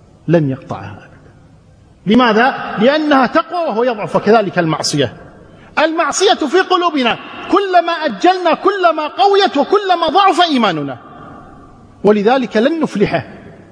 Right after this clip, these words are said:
بالتوبة إلى الله تبارك إلا أن يشاء الله، وليس ذلك على الله بعزيز سبحانه وتعالى.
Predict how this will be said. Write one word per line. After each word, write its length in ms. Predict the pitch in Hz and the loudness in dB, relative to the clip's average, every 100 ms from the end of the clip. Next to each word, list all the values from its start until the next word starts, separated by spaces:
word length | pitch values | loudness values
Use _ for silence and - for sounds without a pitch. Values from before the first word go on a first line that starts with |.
| - | -2
بالتوبة 480 | 190 - 269 220 208 | -2 0 -2 -4 -6
إلى 100 | 226 | -4
الله 180 | 240 220 | -2 -2
تبارك 320 | 240 254 226 | -2 -2 -2
إلا 380 | 302 330 277 294 | 0 2 2 2
أن 80 | |
يشاء 260 | 294 262 330 330 | 0 0 -2 -4
الله، 240 | 330 233 - - - - - - - | -4 -6 -8 -20 -20 -20 -20 -20 -4
وليس 300 | - 349 330 | 0 0 0
ذلك 300 | 302 330 311 | -2 -2 -4
على 160 | 254 311 | -2 0
الله 240 | 320 285 | 0 -2
بعزيز 520 | 269 294 302 302 - - - - - - - | -2 -2 0 -2 -6 -12 -20 -20 -20 -20 -20
سبحانه 440 | - 233 - 285 240 | -10 -6 -2 -2 0
وتعالى. 680 | 240 247 247 196 151 - | 0 0 0 0 -4 -14